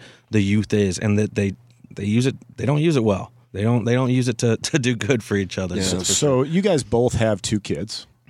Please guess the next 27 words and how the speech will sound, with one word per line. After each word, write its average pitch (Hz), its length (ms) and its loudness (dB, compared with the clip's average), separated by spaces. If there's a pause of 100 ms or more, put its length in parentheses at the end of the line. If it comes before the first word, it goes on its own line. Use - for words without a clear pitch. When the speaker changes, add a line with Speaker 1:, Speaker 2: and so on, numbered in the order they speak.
(120)
Speaker 3:
and 107 600 0
one 139 140 -2
of 135 60 -2
my 123 160 0
very 110 220 0
best 107 300 -2
friends 104 200 -4
in 104 60 -4
the 87 60 -4
whole 98 180 0
world 98 340 2
is 90 180 -4
the 92 100 -4
University 98 380 -2
of 85 60 -6
Tennessee 98 320 -2
baseball 92 400 -4
coach, 87 300 -6
Tony 92 200 -4
Vitello, 85 460 -2
and 85 80 -4
I 92 100 0
always 90 220 0
would 90 120 -6
say 95 180 -2
to 80 60 -10
Tony, 98 420 -4